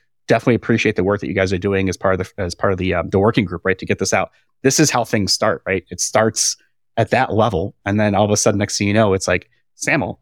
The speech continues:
Open I D Connect, right? These things that everybody knows about and understands. So I appreciate you guys being part of the conversation and kinda helping,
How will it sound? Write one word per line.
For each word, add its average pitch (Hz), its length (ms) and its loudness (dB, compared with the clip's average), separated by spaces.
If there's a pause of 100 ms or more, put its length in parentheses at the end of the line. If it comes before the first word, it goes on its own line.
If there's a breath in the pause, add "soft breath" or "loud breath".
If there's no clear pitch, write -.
Open 95 180 -6
I 98 40 2
D 120 140 2
Connect, - 340 -2
right? 95 160 -2
These 120 160 -2
things 139 160 4
that - 80 2
everybody 135 400 0
knows 101 220 -2
about 95 340 0
and 104 40 -4
understands. 95 600 -4
So 85 320 -4 (400)
I 110 40 2
appreciate 104 360 0
you 92 60 2
guys 92 120 0
being 92 180 -4
part 98 140 0
of 87 60 -2
the - 40 -16
conversation 90 460 -2
and 80 80 -4
kinda 87 160 -2
helping, 92 380 -2